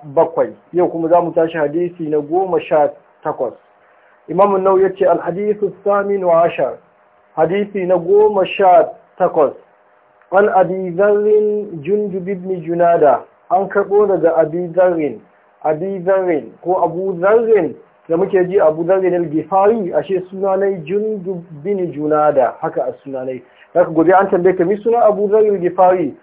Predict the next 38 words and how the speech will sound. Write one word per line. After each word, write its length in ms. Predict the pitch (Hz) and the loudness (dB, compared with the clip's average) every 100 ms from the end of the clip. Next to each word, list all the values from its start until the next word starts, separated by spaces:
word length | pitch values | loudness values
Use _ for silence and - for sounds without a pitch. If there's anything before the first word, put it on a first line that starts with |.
| _ _ - | _ _ -2
Suka 180 | 190 175 | -2 -2
ce 100 | 165 | -4
sunan 220 | 196 196 202 | -4 -2 -2
shi 140 | 202 151 | -4 -4
Jundub 380 | 185 214 208 214 | -2 -2 -4 -4
bin 240 | 220 180 | -4 -6
Junada. 460 | 156 160 156 143 127 | -4 0 2 4 4
Wannan 240 | 175 185 | 2 2
Abu 160 | 170 160 | 0 -2
Dharrin 340 | 165 185 175 170 | 0 0 2 0
ya 120 | 175 | 0
shahara 380 | 170 156 170 165 | -2 -2 0 2
da, 300 | 147 139 - - _ _ _ - | 2 2 0 -8 _ _ _ -16
eh, 80 | 170 156 131 | -12 -10 -6
zuhudu, 520 | 170 175 190 175 180 156 | -4 -2 -4 -6 -8 2
da 220 | 147 131 | 2 2
gudun 400 | 131 180 180 170 | 0 0 0 -4
duniya, 640 | 165 185 185 180 170 170 147 | -6 -4 0 2 2 2 2
da 320 | 143 135 131 - 156 | 2 2 -2 -8 -4
rashin 280 | 165 180 180 170 | -2 -2 -4 -2
son 100 | 175 | 0
abin 180 | 156 170 | 0 0
da 60 | 160 | -2
ya 60 | 165 | 0
shafi 300 | 170 - 165 | 0 -2 -4
abubuwan 480 | 156 160 160 160 143 | -6 -4 -4 -4 -6
duniya, 440 | 180 202 175 165 - _ _ _ | -4 0 2 0 -8 _ _ _
kamar 220 | 156 151 170 | -4 -2 0
yadda, 840 | 170 131 127 143 147 139 135 131 - _ _ _ _ _ _ | 0 -2 -4 2 4 4 4 0 -4 _ _ _ _ _ _
ah, 440 | 160 151 147 135 131 | 6 6 6 4 0
hadisai 360 | 147 147 - 165 | -2 -4 -2 0
da 60 | |
yawa 300 | 156 165 160 | 4 4 4
da 80 | 147 | 2
kuma 220 | - 151 | 0 -6
tarihi 480 | 151 156 160 151 147 | 0 2 2 -2 -2
ya 80 | 139 | -2
nuna. 360 | 143 139 120 | -2 -6 -6